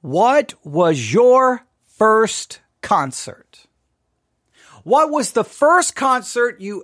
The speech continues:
ever attended? I want you to think back. Some of you, you know, you, you, you've been alive for a very long time. That's a nice way of saying you're older.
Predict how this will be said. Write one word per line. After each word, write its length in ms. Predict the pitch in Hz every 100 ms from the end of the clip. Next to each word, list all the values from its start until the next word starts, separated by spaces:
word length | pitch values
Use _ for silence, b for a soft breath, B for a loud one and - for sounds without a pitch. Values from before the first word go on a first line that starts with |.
| -
ever 480 | 262 285 277 277 -
attended? 640 | 247 - 254 175 110 -
I 120 | 139
want 200 | 220 233
you 80 | 247
to 100 | 254
think 360 | - 247 262
back. 260 | - 254 262 B B
Some 320 | - - 269 311
of 140 | 226
you, 420 | 269 277 330 339 -
you 160 | 196 196
know, 320 | 165 208 277
you, 320 | 175 180 170
you, 220 | 139 139 -
you've 160 | 147
been 120 | 165
alive 420 | 240 247 254 285 269
for 160 | 269
a 60 | 269
very 260 | 247 262
long 300 | 277 262 302
time. 480 | 302 277 220 180 196
That's 180 | 175 151
a 60 | 160
nice 260 | 156 170
way 140 | 185 190
of 80 |
saying 240 | 175 190 190
you're 180 | 190 -
older. 680 | 226 240 247 262 220 156 208